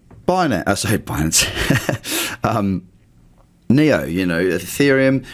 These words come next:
Ripple, Lumen, these are our top ten, eos as well. Um, you know,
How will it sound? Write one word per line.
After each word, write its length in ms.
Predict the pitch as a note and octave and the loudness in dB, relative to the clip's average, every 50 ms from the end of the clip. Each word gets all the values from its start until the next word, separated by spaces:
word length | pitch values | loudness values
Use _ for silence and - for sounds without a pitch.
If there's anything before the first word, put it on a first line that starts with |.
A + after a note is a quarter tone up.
| - - | -14 -4
Ripple, 680 | - G#2+ B2+ B2 - - C3 A#2+ A#2 A#2+ A#2+ A#2 - - _ _ | 0 0 0 0 0 0 2 2 2 2 0 -2 -6 -12 _ _
Lumen, 440 | F#2+ G#2 A2+ A#2+ A#2 A#2 A#2 G#2+ - - G#2+ | -2 0 2 2 4 2 0 -2 -2 -6 -2
these 480 | G2+ B2+ C3 C#3+ D3+ D3+ D#3+ D#3+ C#3+ - | 2 2 4 4 4 2 0 -2 -4 -2
are 220 | - G#2+ G#2 G#2 | 0 2 2 4
our 120 | G#2 G2 F#2+ | 2 2 0
top 320 | - - G2+ - - - | -2 -4 -4 -4 -4 -6
ten, 340 | - - G2+ G2 G2 - - - | -6 -4 -4 -4 -4 -6 -4 -2
eos 320 | G#2+ A2 A2 A2 G#2+ - F2 | 0 2 2 2 2 0 -8
as 80 | E2+ | -6
well. 360 | F2+ G#2 B2 B2 A#2 A#2 A2 - - - - - - - - - - | 0 2 2 4 2 2 0 -2 -10 -18 -16 -18 -18 -18 -20 -4 -2
Um, 380 | F#2 F#2+ F#2+ F#2 F2+ E2+ E2 - | 0 2 2 0 -2 -4 -6 -2
you 80 | F#2+ | 0
know, 120 | F#2+ F2 | 0 0